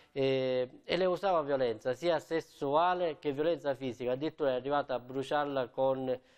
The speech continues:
le sigarette. Una storia veramente di violenza inaudita. Sentiamo.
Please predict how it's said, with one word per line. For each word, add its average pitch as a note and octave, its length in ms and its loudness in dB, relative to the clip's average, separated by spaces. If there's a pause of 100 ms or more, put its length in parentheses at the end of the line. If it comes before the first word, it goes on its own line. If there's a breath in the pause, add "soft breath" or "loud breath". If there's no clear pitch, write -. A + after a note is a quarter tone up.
le C3 760 2
sigarette. B2 520 -2
Una B2 120 0
storia C#3+ 280 0
veramente B2 420 -2
di A#2 140 -8
violenza B2+ 580 -2
inaudita. A#2+ 720 -2
Sentiamo. G#2+ 600 -8